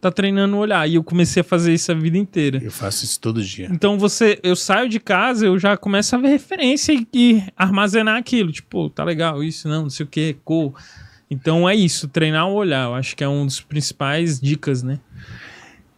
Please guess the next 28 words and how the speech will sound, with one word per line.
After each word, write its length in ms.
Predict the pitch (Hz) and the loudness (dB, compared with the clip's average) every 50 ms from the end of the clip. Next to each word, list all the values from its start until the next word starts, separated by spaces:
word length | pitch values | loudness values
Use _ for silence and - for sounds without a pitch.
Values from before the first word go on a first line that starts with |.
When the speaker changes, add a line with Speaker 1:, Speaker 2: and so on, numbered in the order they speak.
| _ _ _ _ _ _ _ _ - | _ _ _ _ _ _ _ _ -4
Speaker 2:
Cara, 280 | 131 135 131 127 127 | 0 0 0 0 0
e 180 | 127 123 123 139 | 0 0 2 2
assim, 460 | 131 - - 143 127 117 104 98 92 - | 2 2 2 2 2 2 0 -2 -4 -2
eu 140 | 127 123 110 | -2 -2 0
tenho 180 | - 135 135 | 2 2 2
experiências, 720 | 135 - - - 139 139 131 123 127 135 139 - - - - | 2 2 2 2 2 4 4 4 2 2 0 0 -2 -4 -4
por 220 | - - 117 110 | -2 0 0 0
exemplo, 460 | 107 98 104 123 127 131 131 123 117 | 0 0 0 2 2 2 2 2 0
de 200 | 104 101 110 113 | 0 2 0 -2
campanhas 720 | 107 - - 120 107 104 - 131 135 143 143 131 113 110 104 | 0 0 0 0 0 0 0 0 2 4 4 2 2 -2 -4
publicitárias 960 | - - 110 107 113 110 - 110 101 - 120 113 117 113 101 95 98 - - - - - _ _ _ _ _ _ _ _ _ - - _ _ _ _ _ - - - - 117 | -4 -4 -2 -2 0 -2 -2 -4 -6 -4 -2 0 0 0 -2 -4 -6 -8 -12 -14 -20 -20 _ _ _ _ _ _ _ _ _ -20 -20 _ _ _ _ _ -16 -12 -10 -8 -6
que 200 | - - 139 139 | -2 2 4 4
o, 140 | 139 139 131 - _ _ - - | 4 4 2 -4 _ _ -10 -6
o 100 | 180 139 | -4 -4
final 640 | 113 - - 135 135 135 135 147 175 208 220 220 208 | -4 -2 0 2 2 4 4 4 4 4 4 4 2
do 160 | 175 180 170 | 2 0 0
filme 640 | - - - 151 151 160 170 175 170 180 180 175 - _ _ _ _ _ _ _ _ _ _ _ _ _ _ _ _ _ _ _ _ - - | 0 0 2 2 4 4 4 4 2 0 0 -4 -8 _ _ _ _ _ _ _ _ _ _ _ _ _ _ _ _ _ _ _ _ -6 -2
era, 380 | 110 120 127 131 127 131 131 131 | 0 2 2 2 2 0 -2 -6
foi 280 | - - - 143 135 135 | -10 -4 0 2 4 4
a 60 | 131 | 4
solução 520 | 127 - - 147 147 147 139 - 143 139 135 | 2 2 2 2 2 2 2 2 0 0 0
pra 140 | 143 135 | 0 0
gente 280 | 123 127 131 135 131 - | 0 0 0 -2 -2 -2
fazer 260 | - 139 131 117 131 | -2 -2 0 0 2
o 60 | 131 127 | 2 2
lettering 420 | 123 123 127 127 - 135 123 127 | 2 2 0 0 0 -2 -2 -2
da 120 | 120 127 120 | -2 -4 -4
campanha. 560 | - 143 131 123 - 110 - - 98 92 | -4 -4 -4 -4 -4 -6 -8 -8 -10 -14